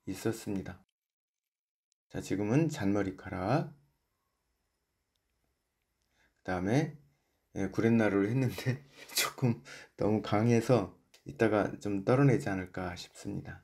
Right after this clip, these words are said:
자, 목을 깨끗이 닦아주고, <laughs> 그 다음에 구렛나루 좀 닦아주고.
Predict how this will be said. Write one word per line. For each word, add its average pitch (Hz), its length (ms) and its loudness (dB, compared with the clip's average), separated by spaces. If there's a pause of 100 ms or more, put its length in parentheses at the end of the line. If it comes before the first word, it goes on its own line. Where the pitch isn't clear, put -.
(1500)
자, 95 180 -8
목을 123 420 6
깨끗이 101 720 -2
닦아주고, 104 880 -2
<laughs> - 840 -20
그 - 80 -10
다음에 117 460 0 (340)
구렛나루 92 460 -4
좀 131 260 2
닦아주고. - 640 -10